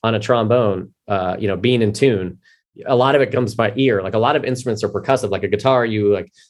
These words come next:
push down the note in a certain spot and it's in tune as long as the guitar's in tune. Whereas a trombone, you know, you're on the slide and you're kinda moving it in and out on each posi-, in each position that you have is in a different spot for the different note that goes in that position.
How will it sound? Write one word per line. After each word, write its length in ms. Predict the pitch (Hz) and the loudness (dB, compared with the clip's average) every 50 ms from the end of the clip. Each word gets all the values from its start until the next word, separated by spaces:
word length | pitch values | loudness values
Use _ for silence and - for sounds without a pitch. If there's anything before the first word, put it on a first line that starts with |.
| _ _ - | _ _ 0
push 180 | - 156 - | 0 0 2
down 260 | - 147 135 135 135 135 | 4 2 2 4 4 2
the 60 | 131 | 2
note 320 | 120 107 104 110 107 - - - 107 | 2 2 2 0 -2 -4 -6 -6 -4
in 80 | 107 | -4
a 60 | 101 | -2
certain 260 | - - 120 - 113 107 | -2 -2 -2 -2 -4 -4
spot 380 | - - 104 101 98 98 - - | 0 0 2 2 0 -2 -4 -4
and 100 | 113 104 | -2 -2
it's 140 | 104 98 | -2 -2
in 80 | 104 92 | -4 -4
tune 340 | - - 113 104 95 95 92 | -2 0 0 0 0 -2 -4
as 140 | - 95 - | -6 -4 -4
long 160 | 101 95 92 | -4 -4 -4
as 60 | - | -4
the 80 | 98 - | -4 -4
guitar's 320 | 80 - 120 113 101 92 | -2 0 0 0 0 -2
in 60 | 85 | -4
tune. 220 | - 98 90 87 92 | -4 -4 -4 -4 -2
Whereas 240 | 95 95 92 90 | -2 -2 -2 -4
a 40 | 98 | -6
trombone, 640 | - - - 117 107 110 175 208 143 113 113 110 110 110 - _ _ - | -4 -2 0 0 2 2 2 2 2 2 0 -2 -6 -10 -16 _ _ -6
you 60 | 120 | -4
know, 20 | |
you're 100 | 117 117 | 0 0
on 80 | 123 123 | 0 0
the 60 | 113 | -2
slide 400 | 113 - 139 151 160 156 139 123 | -2 -2 0 0 2 2 2 2
and 80 | 110 110 | 0 0
you're 100 | 104 104 | -2 -2
kinda 200 | - 131 113 110 | -2 -2 0 0
moving 280 | 117 120 123 113 120 | 0 0 0 0 0
it 160 | 120 113 107 113 | -2 -2 -2 -2
in 160 | 127 123 120 | -2 0 0
and 120 | 120 120 123 | 0 0 0
out 240 | 127 135 135 - | 0 0 0 -2
on 180 | 104 107 101 101 | -2 -4 -4 -4
each 180 | 123 123 123 - | -6 -6 -6 -6
posi-, 280 | 120 110 110 110 110 120 | -6 -4 -4 -4 -2 -2
in 180 | 120 120 117 | -4 -2 -2
each 200 | 156 151 147 - | -4 -4 -4 -2
position 360 | - 123 117 - - - 156 123 | -2 -2 0 0 -2 0 -2 -2
that 80 | 110 | 0
you 100 | 104 110 | 0 -2
have 240 | 101 104 104 104 98 | 0 0 0 0 0
is 140 | 101 95 110 | -2 -2 0
in 100 | 104 101 | -2 -2
a 40 | 92 | -2
different 360 | 98 117 113 - 107 95 - | -2 -4 -4 -2 -4 -6 -4
spot 360 | - - 113 110 107 - - | -2 -2 0 0 0 -4 -4
for 140 | - 113 107 | -4 -4 -2
the 120 | 95 101 | -2 -2
different 340 | 98 95 113 107 - 101 92 | -2 -2 -4 -2 -2 -2 0
note 220 | 107 127 139 139 - | 2 2 2 2 0
that 80 | 107 | -2
goes 220 | 107 107 104 98 104 | 0 0 0 0 -2
in 60 | 98 | -4
that 160 | 95 92 92 | -6 -6 -6
position. 500 | 101 92 107 127 120 113 98 92 92 | -6 -4 -4 -2 -2 -2 -4 -4 -4